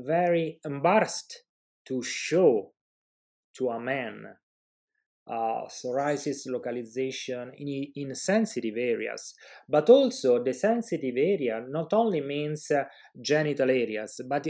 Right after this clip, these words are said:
what is sensitive for the patient, including the nails, for instance, that are visible. And, uh, but for a ma-, for a female, hands and nails,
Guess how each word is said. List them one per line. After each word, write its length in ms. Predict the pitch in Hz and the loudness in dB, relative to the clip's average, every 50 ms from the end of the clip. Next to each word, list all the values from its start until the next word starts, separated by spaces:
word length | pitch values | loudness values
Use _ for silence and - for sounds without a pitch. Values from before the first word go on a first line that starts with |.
| - | -6
what 220 | - 143 151 170 170 | -2 0 2 2 4
is 200 | 180 160 - - | 2 0 0 2
sensitive 680 | 185 185 196 190 - 196 180 147 156 175 180 180 165 - | 2 2 2 2 2 0 -2 0 0 0 0 0 -2 0
for 200 | - 175 160 131 | 4 4 4 4
the 80 | 127 - | 2 2
patient, 600 | - 208 247 233 - - - - - - - - - - _ _ _ - - _ _ | 6 6 6 6 6 0 -6 -6 -8 -10 -12 -18 -20 -20 _ _ _ -20 -20 _ _
including 720 | - 151 165 165 156 - - 240 220 185 180 170 170 165 | -2 -2 0 0 0 4 8 8 8 8 6 4 2 2
the 80 | 156 156 | 2 2
nails, 600 | 156 180 220 262 247 196 139 113 104 - - - - | 4 6 6 6 6 6 4 4 2 -2 -6 -10 -6
for 140 | 117 117 | -4 -4
instance, 480 | 120 117 113 - - 117 107 - - - - | -4 -4 -6 -8 -14 -16 -16 -16 -12 -4 0
that 220 | 131 127 123 - | 0 0 2 2
are 180 | 131 123 120 120 | 0 -2 0 0
visible. 640 | 139 180 202 190 202 185 185 196 196 196 202 202 196 - - - _ _ _ _ - | 2 2 2 2 2 4 6 6 6 6 6 4 0 -6 -16 -20 _ _ _ _ -10
And, 460 | 120 123 147 147 143 143 143 139 - - | -8 -6 -4 -4 -4 -4 -4 -6 -2 2
uh, 200 | 139 135 139 135 135 - _ _ _ _ | 2 2 2 2 -2 -8 _ _ _ _
but 280 | - 131 165 175 170 - | 0 2 2 2 0 -4
for 240 | - - 170 175 165 | -4 2 4 4 4
a 80 | 160 | 4
ma-, 400 | 160 165 180 202 226 240 240 - - - | 2 2 2 2 2 0 0 -4 -4 0
for 140 | - 170 139 | 2 2 4
a 40 | - | 4
female, 640 | - 226 254 247 220 185 180 180 180 180 180 190 190 - _ _ _ _ _ _ _ _ _ - | 2 2 2 2 2 0 0 0 0 -2 -2 -4 -6 -8 _ _ _ _ _ _ _ _ _ -16
hands 680 | - - 175 185 175 170 170 175 175 170 - - - _ _ _ _ _ _ - | -8 -2 0 2 2 2 2 0 -2 -4 -6 -12 -18 _ _ _ _ _ _ -8
and 180 | 143 135 135 143 | -8 -6 -2 0
nails, 580 | 165 196 226 233 202 139 120 113 113 - - | 0 2 2 4 2 2 0 -2 -4 -6 -8